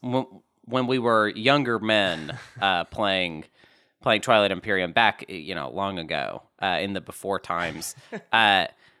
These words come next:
Speaker 1: War Suns were so fun
Speaker 2: Yeah.
Speaker 1: to think about in the s-, in T I,
Speaker 2: Yeah.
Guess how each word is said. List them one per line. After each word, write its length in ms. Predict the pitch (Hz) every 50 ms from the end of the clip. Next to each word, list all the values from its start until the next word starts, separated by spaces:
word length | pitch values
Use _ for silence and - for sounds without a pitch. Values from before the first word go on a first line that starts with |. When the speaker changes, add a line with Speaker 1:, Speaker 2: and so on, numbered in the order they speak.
| _ _ _ _ _ _ _ _ _
Speaker 1:
War 340 | - 117 123 151 190 233 247 240
Suns 300 | - 226 208 185 156 139
were 160 | 139 139 127
so 800 | - - - - 147 143 143 143 139 135 131 127 127 120 113 107 -
fun 840 | - - - - - 131 131 127 127 120 107 98 92 78 80 71
Speaker 2:
Yeah. 40 | 67 - _ _ _
Speaker 1:
to 120 | - 123
think 340 | - - _ 139 135 127 -
about 440 | 156 135 156 156 160 165 160 - - 113
in 280 | 117 117 117 113 113
the 80 | 107 104
s-, 160 | 104 - - _
in 400 | 113 113 110 110 104 98 92 82 _ _ _ _ _ _
T 200 | - - 131 117
I, 300 | 107 98 95 98 104 110
Speaker 2:
Yeah. 60 | 123